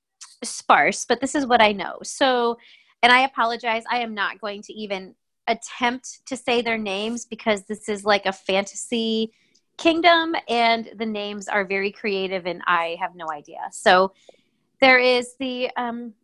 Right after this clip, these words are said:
bastard son of, um, a very unkind man and a woman, his mother, who with her dying breath curses the kingdom to not have any more daughters.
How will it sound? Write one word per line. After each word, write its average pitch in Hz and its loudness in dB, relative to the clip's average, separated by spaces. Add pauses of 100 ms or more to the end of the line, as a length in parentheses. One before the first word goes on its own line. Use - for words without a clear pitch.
(300)
bastard 240 -4
son 208 -2 (320)
of, 190 -4
um, 202 -4 (680)
a 208 -2
very 233 6
unkind 208 0 (180)
man 220 -2
and 196 -6 (560)
a 214 0
woman, 233 0 (120)
his 233 -6
mother, 226 2 (120)
who 240 -4
with 220 -4
her 220 -2
dying 226 0
breath 226 0
curses 302 -4
the 240 -8
kingdom 214 -2 (460)
to 247 -6
not 233 0
have 214 2
any 214 0
more 190 -2
daughters. - -8